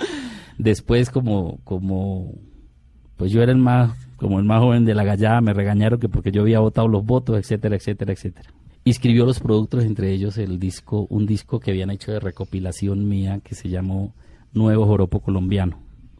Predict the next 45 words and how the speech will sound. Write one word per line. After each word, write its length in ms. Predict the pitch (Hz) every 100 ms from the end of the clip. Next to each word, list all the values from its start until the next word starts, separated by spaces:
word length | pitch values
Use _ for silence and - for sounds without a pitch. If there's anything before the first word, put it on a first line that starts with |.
| - -
Inscribió 520 | 110 - 113 107 110
a 40 | 117
la 80 |
Filarmónica 580 | 120 107 104 107 113 110
de 60 | 101
Bogotá, 640 | 98 95 95 117 127 127
inscribió 540 | 113 - - 101 101 104
al 80 | 101
Cholo 300 | - 104 101
Valderrama, 680 | 95 95 101 113 120 117
inscribió 420 | 104 - 98 101 107
a 40 |
otra 200 | 107 110
gente. 520 | 113 104 98 113 139 - - -
Y 140 | 117
yo 200 | 120 143
estaba 340 | 143 - 143 143
en 80 |
Yopal 280 | 143 110 117
en 80 | 123
una, 140 | 127
en 380 | 127 127 - 110
una 140 | 117 127
entrevista 840 | 127 - 104 101 117 113 - 120
en 120 | 113
la 80 | 101
emisora 360 | 95 92 101 104
de 40 |
la 100 | 104
Policía 320 | 104 98 104
Nacional. 420 | 101 107 104 104 - _ -
Y 60 | 107
de 60 |
pronto 300 | 101 104 101
me 100 | 110
llama 380 | 98 98 107 110
la 240 | 98 92 85
secretaria, 600 | - 101 95 90 110 113
pero 180 | 110 101
ella 160 | 120
no 120 | 131 131
hablaba 500 | 131 135 135 139 139 - - - - - _ - -
de 180 | 107 104
la 100 | 101
emoción. 840 | 98 92 - 127 127 127 123 120